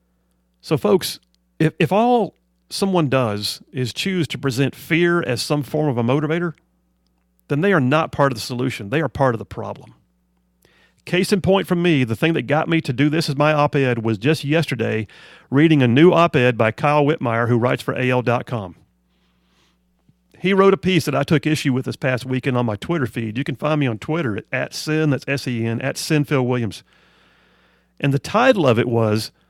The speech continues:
quote, "I fear what happens next to Alabama. I hope America is watching." He went on to describe his,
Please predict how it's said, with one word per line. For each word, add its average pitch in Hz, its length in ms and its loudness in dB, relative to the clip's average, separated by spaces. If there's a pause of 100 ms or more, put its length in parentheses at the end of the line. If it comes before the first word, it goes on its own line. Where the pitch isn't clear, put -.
(1080)
quote, 147 480 0 (220)
"I 123 160 -4
fear 208 340 4
what 160 160 4
happens 131 380 0
next 139 220 0
to - 100 -4
Alabama. 123 560 0
I 110 100 -6
hope 156 300 -2
America 120 440 0
is 110 140 -6
watching." 104 460 -10 (800)
He 160 100 0
went 202 160 4
on 196 100 2
to 170 60 4
describe 165 460 2
his, 131 260 0